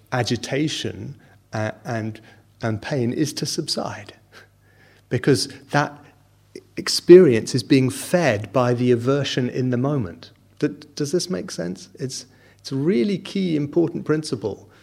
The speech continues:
in, in relation to psychotherapy or mindfulness practice and classes, that actually the climate of mind can change how we experience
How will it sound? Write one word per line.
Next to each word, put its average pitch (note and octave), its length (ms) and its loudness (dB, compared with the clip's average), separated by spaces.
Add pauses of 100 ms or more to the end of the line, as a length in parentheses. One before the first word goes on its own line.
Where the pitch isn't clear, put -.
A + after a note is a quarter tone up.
(520)
in, A#2+ 380 -4 (760)
in B2+ 140 -4
relation B2+ 380 0
to B2+ 100 0
psychotherapy B2+ 840 2
or G2+ 120 -4
mindfulness A#2 600 -2
practice - 580 -8 (580)
and A#2+ 120 -2
classes, A#2+ 520 -2
that A#2 120 -4
actually D3+ 440 2
the - 320 -6
climate D#3+ 680 0
of B2 140 2
mind B2 600 -2 (280)
can B2 180 -2
change A#2+ 580 -2
how C3+ 220 -2
we B2+ 220 0
experience A#2+ 1200 0